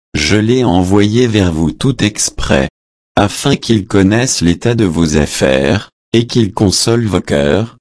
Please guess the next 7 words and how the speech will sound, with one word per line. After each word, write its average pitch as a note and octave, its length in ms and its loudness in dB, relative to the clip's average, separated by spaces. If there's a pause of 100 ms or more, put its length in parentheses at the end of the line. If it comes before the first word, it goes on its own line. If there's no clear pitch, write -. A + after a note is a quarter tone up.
(200)
avec G2 360 2
Onésime, F2+ 760 2 (240)
le C#2+ 200 2
fidèle F#2+ 480 -2
et E2+ 100 2
bien-aimé F#2 640 2
frère, D2 760 -2